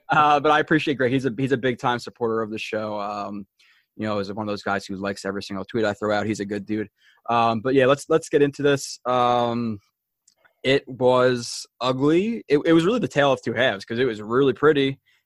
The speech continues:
Speaker 2: and then really ugly. It was, it was really pretty in some aspects of the first half. The first half, there was still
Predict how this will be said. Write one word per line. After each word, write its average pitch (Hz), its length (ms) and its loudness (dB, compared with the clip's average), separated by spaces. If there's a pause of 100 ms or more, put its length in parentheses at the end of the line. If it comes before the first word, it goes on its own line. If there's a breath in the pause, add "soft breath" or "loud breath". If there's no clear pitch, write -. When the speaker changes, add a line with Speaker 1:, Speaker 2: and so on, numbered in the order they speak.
(160)
Speaker 2:
and 123 120 0
then 120 200 0
really 127 440 4
ugly. 113 320 2
It 143 40 6
was, 139 160 2
it 165 80 -2
was 143 100 2
really 160 160 2
pretty 147 320 0
in 131 120 -4
some 123 240 -2
aspects 113 380 -4
of 113 40 -2
the 104 60 -2
first 110 300 -6
half. 104 180 -4
The 110 80 -8
first 120 300 0
half, 113 220 0
there 110 100 -2
was 110 140 -6
still 113 520 -2